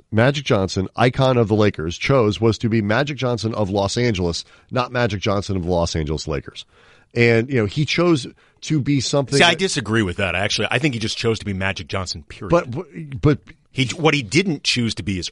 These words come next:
Speaker 2: Irvin. He needed to be Irvin in
Speaker 1: my,
Speaker 2: this job.
Speaker 1: my, that's, but, but that's what I'm saying. Magic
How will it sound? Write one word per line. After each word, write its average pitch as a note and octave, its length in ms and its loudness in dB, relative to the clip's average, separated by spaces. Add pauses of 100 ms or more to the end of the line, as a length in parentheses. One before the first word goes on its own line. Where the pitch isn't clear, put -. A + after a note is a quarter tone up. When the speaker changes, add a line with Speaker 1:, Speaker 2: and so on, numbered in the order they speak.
Speaker 2:
Irvin. D#2 300 -6 (800)
He B2+ 160 0
needed E3 240 4
to A#2+ 80 -2
be C3 200 -2
Irvin F#2+ 480 0
in C3+ 100 0
Speaker 1:
my, D#3 120 6
Speaker 2:
this G2+ 140 -2
job. G#2 320 0
Speaker 1:
my, C#3 180 6 (100)
that's, B2 380 -2
but, A#2+ 380 0
but A2+ 80 -2
that's B2 180 -2
what A#2 80 -2
I'm F#2+ 60 -4
saying. F2+ 260 -4 (300)
Magic D#3 580 0